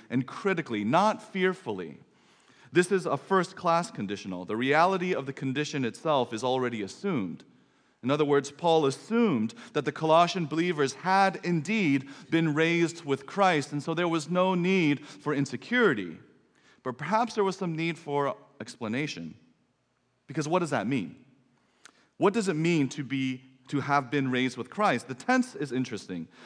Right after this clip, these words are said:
If Paul had said, "You will be raised with Christ," we would take it as an affirmation of their future resurrection and then just move right along, because that would make sense to us, wouldn't it? But the tense of the condition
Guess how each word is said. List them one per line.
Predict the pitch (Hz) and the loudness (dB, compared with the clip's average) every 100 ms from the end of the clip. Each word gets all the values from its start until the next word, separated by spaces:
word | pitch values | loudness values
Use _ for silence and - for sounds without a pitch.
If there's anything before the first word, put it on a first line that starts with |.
| - - | -6 -2
If | 147 - | -2 2
Paul | 220 240 | 4 6
had | 220 202 | 4 0
said, | 202 170 135 | 0 -2 -2
"You | 165 | -6
will | 147 156 220 262 | 2 6 6 4
be | 170 127 110 - - | 2 0 0 -6 0
raised | 131 135 123 123 | 2 2 0 -6
with | 107 | -10
Christ," | - 143 185 233 - | -2 0 0 -2 -6
we | 165 | -2
would | 156 151 | -2 -2
take | 165 165 | -4 -2
it | 165 - - - | -4 -4 -14 -4
as | 131 139 139 135 | 0 2 2 0
an | 127 127 | -2 2
affirmation | 151 160 160 139 147 160 170 185 | 2 2 0 0 0 -2 -4 -2
of | 127 120 | 0 0
their | 127 123 | 0 0
future | 120 151 160 160 | -2 -8 -6 -2
resurrection | 143 131 131 123 135 202 180 | -2 0 0 0 0 -2 -2
and | 160 | -2
then | 160 160 | -2 -4
just | 147 | -4
move | 160 160 | -4 0
right | 151 139 | 0 2
along, | 139 208 160 104 | 0 0 0 -2
because | 110 123 113 | -6 -8 -4
that | 120 117 - - - | -2 0 -2 -12 -8
would | 127 127 | -4 -2
make | 120 | -4
sense | - 147 131 - | -2 -4 -4 -6
to | 104 | -12
us, | 90 - | -12 -10
wouldn't | 104 87 | -10 -8
it? | 82 - _ _ _ _ _ - - - | -12 -14 _ _ _ _ _ -20 -6 -2
But | 165 | -2
the | 165 | -2
tense | - 247 277 247 | 0 4 4 2
of | 202 | -2
the | 175 | -2
condition | 175 151 156 160 | -2 -2 0 0